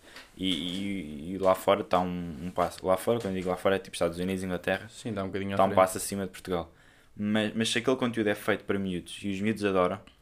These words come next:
Speaker 1: pá, maior próprio ao Cásio. Porque sabe o que tá,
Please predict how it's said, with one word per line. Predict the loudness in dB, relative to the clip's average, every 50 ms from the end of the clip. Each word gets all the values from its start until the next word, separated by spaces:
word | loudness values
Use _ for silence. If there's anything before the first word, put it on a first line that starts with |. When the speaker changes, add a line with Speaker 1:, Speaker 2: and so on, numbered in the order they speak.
| _ _ -2
Speaker 1:
pá, | 0 2 2 2 -2 -8
maior | -6 -4 0 0 0 0
próprio | 2 0 0 0 0 0 -4
ao | -2
Cásio. | 0 2 0 0 0 -4 -10 -12 -18 -20 _ _ _ _ _ _ _
Porque | -10 -10 -8 -4
sabe | 2 6 6 6 6
o | 6
que | 4
tá, | 4 6 6 4 2